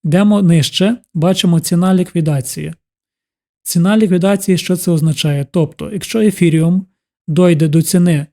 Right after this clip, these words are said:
чотири тисячі двісті сімдесят два, наші кошти пропадуть. І чим більша ціна, чим ближче ефіріум буде рости,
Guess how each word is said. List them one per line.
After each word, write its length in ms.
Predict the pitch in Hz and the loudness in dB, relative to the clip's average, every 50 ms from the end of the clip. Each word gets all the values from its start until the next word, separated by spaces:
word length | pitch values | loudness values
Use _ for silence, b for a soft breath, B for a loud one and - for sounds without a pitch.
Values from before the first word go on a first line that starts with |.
| _ _ | _ _
чотири 400 | - - 165 - 180 175 175 175 | -10 -8 -4 -2 0 2 2 2
тисячі 440 | 175 - 180 170 165 - - - 156 | 2 2 2 2 2 0 -2 -2 -2
двісті 460 | 135 143 156 170 165 165 - - 151 | 0 0 0 0 0 0 -4 -4 -4
сімдесят 680 | - - 160 147 147 143 147 - - 156 143 139 135 | -4 -2 -2 -2 0 -2 -2 -4 -4 -4 -4 -4 -6
два, 340 | 127 131 143 139 165 233 277 _ _ _ _ _ _ _ _ _ b b b _ _ _ _ - | -8 -8 -6 -6 -6 -6 -8 _ _ _ _ _ _ _ _ _ b b b _ _ _ _ -2
наші 400 | 151 151 175 220 - - - 202 | 0 0 2 0 0 0 -2 -2
кошти 480 | - 180 180 185 185 - - 180 170 175 _ _ _ | 0 0 0 0 0 -2 -2 -2 -2 -4 _ _ _
пропадуть. 640 | - 196 190 - 202 170 143 156 147 139 - - _ | -4 -2 0 2 0 2 2 2 0 -2 -4 -8 _
І 100 | - 190 | -6 -4
чим 340 | - - 202 196 180 190 190 - - 233 - - | -2 0 2 2 2 0 -2 -6 -14 -18 -14 -8
більша 520 | 247 185 156 175 202 190 160 - - 156 | -4 0 2 2 2 2 2 0 0 -2
ціна, 440 | 147 - - 160 156 170 190 226 247 | 0 -2 -2 0 0 0 0 0 -2
чим 240 | 233 - 175 156 147 | -2 0 0 0 2
ближче 640 | 156 160 170 180 185 - - 175 160 151 147 147 - _ _ _ _ _ _ _ _ _ _ _ _ 185 | 2 2 2 2 0 -2 0 0 2 2 0 -2 -6 _ _ _ _ _ _ _ _ _ _ _ _ -8
ефіріум 480 | 151 143 190 190 175 175 170 165 165 | -2 0 2 2 2 2 2 2 2
буде 260 | 156 170 170 156 160 | 2 2 2 4 2
рости, 440 | 156 160 143 - - - 196 220 233 | 2 2 0 -2 0 0 0 0 0